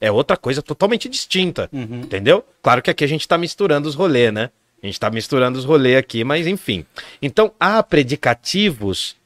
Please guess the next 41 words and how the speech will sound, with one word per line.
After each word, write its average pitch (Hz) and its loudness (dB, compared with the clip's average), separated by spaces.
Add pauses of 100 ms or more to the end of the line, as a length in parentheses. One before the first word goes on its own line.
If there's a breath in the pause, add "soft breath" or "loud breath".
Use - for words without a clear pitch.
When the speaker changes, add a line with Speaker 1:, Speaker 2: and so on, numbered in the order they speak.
(180)
Speaker 1:
que 165 -2
s-, - -6
que 170 -4
resumem 185 2
o 208 -6
ser 190 2
da 143 2
coisa. 92 -2 (360 soft breath)
E 143 -2
é 156 6
aí 160 2
que 202 0
vem 135 0
a 117 2
treta. 87 -4 (360)
Aristóteles 151 2
é 190 6
um 180 0
filósofo 143 2
do 156 2
mundo 175 4
antigo. 135 2 (480 soft breath)
Foi 170 6 (120)
perdido 143 6
ao 185 8
longo 147 4
da 139 6
Idade 131 4
Média. 117 0 (120)
Ali 170 2
na 262 2
época 156 2
do 131 -4
Guilherme 131 2
de 113 -4
Ockham, 165 2
ele 180 -4
tá 180 -2
sendo 180 -8
redescoberto. 175 0 (400)
Graças 117 0